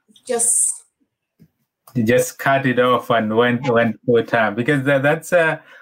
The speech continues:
Speaker 2: one of the challenges people face as well. Like, you know, because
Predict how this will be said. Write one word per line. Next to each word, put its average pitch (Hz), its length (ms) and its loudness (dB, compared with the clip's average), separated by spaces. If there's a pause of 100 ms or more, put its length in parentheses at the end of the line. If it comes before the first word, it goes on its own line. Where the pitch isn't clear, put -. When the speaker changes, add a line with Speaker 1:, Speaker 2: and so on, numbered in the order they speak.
(160)
Speaker 2:
one 147 200 0
of 160 160 0
the 147 100 2
challenges 139 600 0
people 135 380 0
face - 480 -2
as 101 180 0
well. 107 260 2
Like, 104 360 -2
you 110 140 0
know, 117 200 2
because 113 480 -4